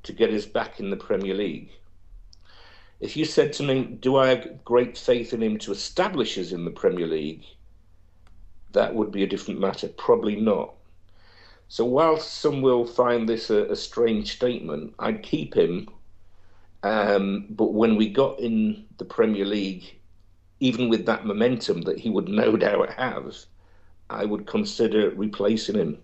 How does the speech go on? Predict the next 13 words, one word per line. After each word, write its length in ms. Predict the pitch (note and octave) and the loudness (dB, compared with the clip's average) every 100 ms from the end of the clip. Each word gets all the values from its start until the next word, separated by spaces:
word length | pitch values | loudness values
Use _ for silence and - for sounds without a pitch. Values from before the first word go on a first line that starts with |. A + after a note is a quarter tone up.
| - | -8
because 420 | F#2+ - - - | -4 0 0 0
I 100 | G#2 | 0
think, 540 | G2 - D3 B2+ - - - - - - _ - - | 0 2 2 2 0 -10 -20 -20 -20 -20 _ -20 -12
at 140 | - G#2 | -6 -2
the 80 | |
moment 420 | G2+ A#2+ C3+ B2 F#2+ | 2 4 6 4 2
at 120 | C#2 | 0
least, 300 | F2 D2+ - | -2 -4 -6
he 100 | G2 | -4
does 300 | A2 A2+ - | 2 2 2
have 200 | G2 G#2 | -2 -4
certain 460 | - G#2+ F#2+ F#2+ | 0 2 4 2
limitations, 1040 | F#2 F#2 F#2 B2 A2 A2 - - E2+ - | -2 -2 0 2 2 0 -10 -14 -14 -14